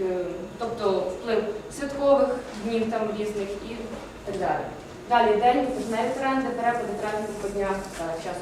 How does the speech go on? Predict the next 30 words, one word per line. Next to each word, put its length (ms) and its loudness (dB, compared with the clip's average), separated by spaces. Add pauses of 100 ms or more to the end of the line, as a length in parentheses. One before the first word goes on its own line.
(100)
доби, 360 -4 (720)
показник 460 -2
відмов, 440 0
тобто 340 -4
коли 260 4 (760)
користувач 480 4 (120)
заходить 400 -2
на 60 -2
вашу 180 2 (100)
сторінку, 380 -2 (340)
і 80 0
з 40 -2
якої 280 2
сторінки 440 0
він, 200 0 (200)
ну, 220 0
абсолютно 320 -4
потім 320 -2
зразу, 280 4 (300)
як 100 -6
то 80 -4
кажуть, 280 -2
йде. 180 2 (300)
Тобто 220 -8
це 100 -4
називається 440 2
показником 500 -2
відмов, 420 -2
коли 160 -2
він 240 -2